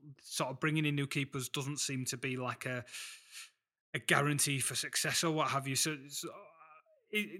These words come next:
do you think there's more credence in bringing in a, a young lad in his early twenties and,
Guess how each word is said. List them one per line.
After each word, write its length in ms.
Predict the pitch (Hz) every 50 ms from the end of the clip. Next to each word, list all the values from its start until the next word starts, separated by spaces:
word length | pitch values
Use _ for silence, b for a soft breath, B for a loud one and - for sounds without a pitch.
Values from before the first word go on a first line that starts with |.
| 202 175
do 120 | - 202
you 40 | 185
think 260 | - 214 208 208 196
there's 180 | 208 208 170 151
more 800 | 180 190 190 190 190 190 190 185 185 185 185 185 185 175 - -
credence 580 | - - - 180 175 175 165 175 175 170 - 170
in 140 | 165 160
bringing 360 | 143 - 170 170 165 170 165 165
in 140 | 165 160
a, 160 | 160 156 160 - -
a 80 | 160 156
young 260 | 135 160 165 170 170
lad 280 | 165 156 147 143 139 147
in 120 | 143 143
his 160 | 147 135 139
early 260 | 147 151 151 143 143
twenties 520 | - - - 151 147 156 - 147 143 131 147
and, 260 | 143 143 143 151